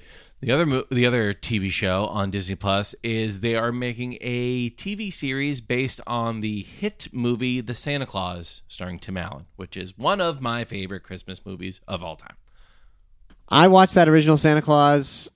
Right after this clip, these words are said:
Speaker 2: uh, when it came out, and I remember that being very good. I don't think I watched any of the follow-ups, though.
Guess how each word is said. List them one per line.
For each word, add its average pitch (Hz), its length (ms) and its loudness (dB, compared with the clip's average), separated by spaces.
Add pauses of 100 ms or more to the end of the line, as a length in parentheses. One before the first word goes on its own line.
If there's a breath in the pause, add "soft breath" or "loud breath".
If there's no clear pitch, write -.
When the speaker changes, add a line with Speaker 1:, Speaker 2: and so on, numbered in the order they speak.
(120)
Speaker 2:
uh, 131 560 6
when 131 120 4
it 127 60 2
came 131 160 2
out, 135 340 4
and 120 120 0
I 117 60 4
remember 120 240 2
that 117 160 4
being 117 140 0
very 117 180 4
good. 117 360 4
I 107 80 -2
don't 113 120 2
think 110 120 0
I 107 60 4
watched 101 260 4
any 98 140 0
of 90 40 -4
the 85 60 -6
follow-ups, 98 480 -2
though. 82 220 -8